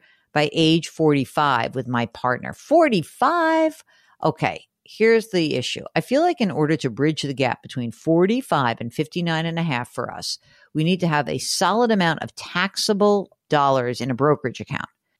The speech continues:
Given that long-term capital gains rates are zero up to eighty thousand dollars, eighty-nine thousand two fifty, by the way, if you're married,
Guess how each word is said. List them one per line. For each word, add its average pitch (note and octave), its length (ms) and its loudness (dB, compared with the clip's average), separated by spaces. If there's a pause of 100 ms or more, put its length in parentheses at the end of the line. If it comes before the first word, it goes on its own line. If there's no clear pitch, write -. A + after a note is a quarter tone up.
(160)
Given C4+ 420 2
that G3 200 0
long-term G3 600 2
capital D#3+ 380 -2
gains D3 440 0
rates A#2+ 340 -6
are C3+ 140 2
zero C#3+ 880 4 (100)
up C3+ 180 -4
to C3+ 240 -2 (180)
eighty D3 600 2
thousand B2+ 640 2
dollars, A#2 480 2
eighty-nine B2 580 2
thousand A#2 420 -2
two A2+ 160 -6
fifty, - 480 -2
by - 160 -2
the - 120 -6
way, G#2+ 200 -2
if - 140 -8
you're A#2+ 100 -4
married, A#2 540 -4